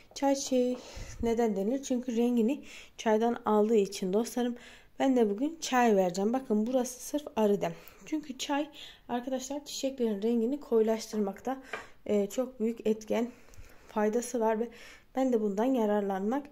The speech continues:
istiyorum. Renklerini koyulaştırmak istiyorum. Şu hastalıklı bölgeyi arkadaşlar bakın şöyle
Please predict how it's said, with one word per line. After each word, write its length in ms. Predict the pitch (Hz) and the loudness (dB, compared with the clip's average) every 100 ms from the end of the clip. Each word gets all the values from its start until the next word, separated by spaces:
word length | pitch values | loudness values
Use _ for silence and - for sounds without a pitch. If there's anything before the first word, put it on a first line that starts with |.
| - - - - | -20 -20 -20 -12
istiyorum. 640 | - 226 - 220 185 254 269 | -6 -6 2 2 4 2 2
Renklerini 480 | 226 220 220 196 262 | 2 0 0 2 2
koyulaştırmak 720 | 262 220 214 214 185 190 214 | 2 2 2 0 -4 -6 -6
istiyorum. 420 | - - 190 185 196 | -10 -8 -4 -4 -6
Şu 220 | - 330 - | -6 -8 -8
hastalıklı 720 | - 285 277 302 269 262 262 | -6 -4 0 2 4 4 4
bölgeyi 400 | 247 247 214 208 | 6 4 4 2
arkadaşlar 580 | 196 208 208 185 - 180 | 2 -2 -2 -4 -4 -4
bakın 240 | 220 220 196 | -4 -4 -4
şöyle 460 | - 254 185 185 | 2 4 4 2